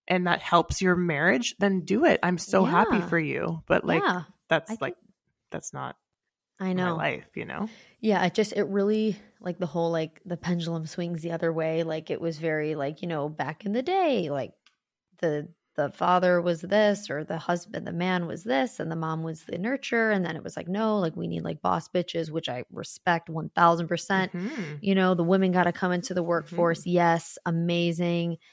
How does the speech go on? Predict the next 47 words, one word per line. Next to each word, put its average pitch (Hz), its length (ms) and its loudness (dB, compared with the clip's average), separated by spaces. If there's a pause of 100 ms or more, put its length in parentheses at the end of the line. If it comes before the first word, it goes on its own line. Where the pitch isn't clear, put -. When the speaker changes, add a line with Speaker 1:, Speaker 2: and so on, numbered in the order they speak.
(380)
Speaker 2:
But 180 80 -2
now 180 220 4
it's 185 180 0
like, 165 340 2 (1080)
like, 175 140 -4
we 180 80 4
were 175 80 4
talking 165 280 -2
about 131 240 0 (120)
motherhood, 165 680 0
like, - 200 -4
kind 170 200 0
of 160 60 -2
on 160 240 -2 (100)
m-, 170 160 -6
the 165 140 -2
last 160 280 0
episode, 160 440 -2
like, 151 160 -2
that's 135 240 -4
a 170 40 -2
goal 131 240 -2
for 127 180 -2
us. 69 260 -4
And 160 380 -4 (100)
that's, 170 220 -4
Speaker 1:
Mm-hmm. 180 80 -12
Speaker 2:
that's 170 260 0
not 175 160 -2
really, 185 260 2
like, 165 300 -6 (160)
a 165 160 0
goal 165 300 4
that's 165 260 0
like, 147 420 -2 (720)
"Oh, 180 100 0
you 156 120 -2
wanna 143 160 -6
be 123 80 -8
a 95 80 -8
mom?" 180 340 -4
Like, - 160 -2
that's, - 340 -12
that's - 220 -6
your 160 100 0
goal? 214 360 -2
Like, - 200 -2